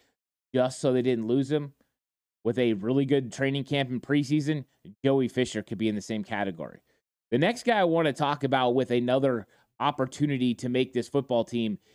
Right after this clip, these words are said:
is going to be at one of the toughest positions to possibly do it, uh, but he's another physical freak, and that's Spencer Waege.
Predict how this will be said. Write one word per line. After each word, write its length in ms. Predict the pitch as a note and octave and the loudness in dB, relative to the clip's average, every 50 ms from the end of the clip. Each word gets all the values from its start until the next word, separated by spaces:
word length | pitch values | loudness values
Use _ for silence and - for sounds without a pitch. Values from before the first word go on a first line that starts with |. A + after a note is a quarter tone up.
| _ _ _ - | _ _ _ -4
is 140 | B2+ C3+ A#2+ | -2 -2 0
going 200 | - E3 F#3+ G#3 | 0 2 2 2
to 60 | G3 | 2
be 100 | F3+ F#3+ | 2 2
at 160 | F3 C#3+ C3+ | 2 2 2
one 180 | C#3 D3 D#3 D#3+ | 2 2 2 2
of 60 | D3 | 2
the 80 | C3+ B2+ | 0 -2
toughest 560 | - - - - D#3 D3 - - A#2+ - - | -2 -6 -4 -4 -4 -2 0 -2 -4 -4 -4
positions 640 | - B2+ B2 C3 C#3 - - C#3 C3 C3 B2 - - _ _ _ _ _ - | -6 -4 -2 0 -2 0 0 0 0 0 -2 -6 -12 _ _ _ _ _ -8
to 80 | A#2 | -6
possibly 480 | - - C#3+ C#3 C3+ - A#2+ A2+ B2+ A#2 | -2 0 0 0 0 -2 -2 -2 -2 0
do 240 | G2+ A#2+ B2 C3+ C#3+ | 0 2 2 2 2
it, 160 | C#3 - _ _ _ _ _ _ _ _ | 0 -2 _ _ _ _ _ _ _ _
uh, 100 | - A#2 | 0 0
but 260 | A#2+ A#2+ C#3 D#3 D#3 D3 | 0 2 0 2 2 2
he's 160 | D#3+ C#3+ D3 | 2 0 0
another 280 | D3+ E3 E3+ E3 D#3 | 0 0 2 2 0
physical 440 | C3 - E3 E3 C#3+ D3 C3 C#3+ C3 | 0 0 0 0 0 0 0 0 -2
freak, 380 | A#2+ - - E3 D#3 A#2 - - | -2 0 0 0 0 0 0 -2
and 100 | A2 C3 | -2 0
that's 180 | C3+ B2+ - | 0 -2 -2
Spencer 380 | - - - D#3+ D#3 - C#3 C3 | -6 -4 -2 -2 -2 -2 -2 -4
Waege. 560 | A#2+ G#2+ G2 A#2+ B2+ C3 A2+ F2+ F2 C#2 A#1+ | -4 -2 0 0 2 2 0 -2 -6 -12 -12